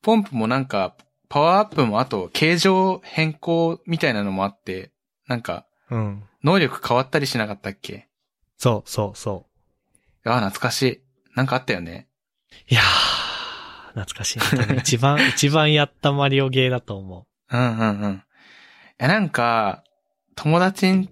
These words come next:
Speaker 1: 家でやって一番記憶に残ってるのが、
Speaker 2: うん。
Speaker 1: なんか、橋の下みたいなところからしか行けない隠されたステージみたいなのがあって。
Speaker 2: はいはいはい。え、それあれでしょ？海の上の船で行くとこでしょ？
Speaker 1: そうそうそうそうそうそうそう。
Speaker 2: うん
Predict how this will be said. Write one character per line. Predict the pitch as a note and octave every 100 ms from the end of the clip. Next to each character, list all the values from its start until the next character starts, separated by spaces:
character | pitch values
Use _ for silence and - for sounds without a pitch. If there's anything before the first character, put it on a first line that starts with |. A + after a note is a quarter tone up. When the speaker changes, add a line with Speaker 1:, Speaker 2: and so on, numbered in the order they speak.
| -
Speaker 1:
家 | - F#3 F#3 E3
で |
や | A#2+ A2
っ | -
て | _ B2
一 | A2+ - -
番 | D3+ E3+ E3
記 | - E3
憶 | D#3 E3
に |
残 | D#3+ E3+
っ | E3+
て | B2+
る | G#2
の | F#2+
が、 | G#2+ A2 G2+ F#2 _ -
Speaker 2:
う |
ん。 | A2 G2+ G2+ _ B2
Speaker 1:
な | G2+
ん | G2+
か、 | F#2+ F2+ - _ _ _ _ _ _ _ - C#3 -
橋 | G3
の | G#3
下 | - -
み | G3+ D3
た | A#2+
い |
な | A2
と | G#2
こ | G#2
ろ | A2+ A2+ A2 - _ _
か | -
ら | A2+
し | -
か | G#2+
行 | G2+
け | A2
な | G#2+
い | G#2+
隠 | - -
さ | G#3
れ | F#3
た | -
ス | G#2+ -
テ | C3
ー | A2
ジ | F2+ G#2+ D3+ -
み | A#2
た | A#2
い |
な | A2 C3+
の | A2+
が | B2
あ | A#2
っ | -
て。 | G#2+
Speaker 2:
は |
い |
は | F2+
い |
は | F2+
い。 | _ -
え、 |
そ | C3 C3+
れ |
あ | B2
れ | B2+
で |
し | B2
ょ？ | C3 C#3+ - _ -
海 | C3 B2
の | G#2+ G#2
上 | G#2
の | G2 F#2+ -
船 | - A2+
で | G#2 G2
行 | G2
く | -
と | G#2+
こ | G#2
で |
し | G2 G2+
ょ？ | A2+ _ _ -
Speaker 1:
そ | - A3+
う |
そ | G3+
う |
そ | F#3
う | E3+
そ | D#3+
う |
そ | D#3
う | C3+
そ | B2+
う | A#2
そ | C3
う。 |
Speaker 2:
う |
ん | A#2+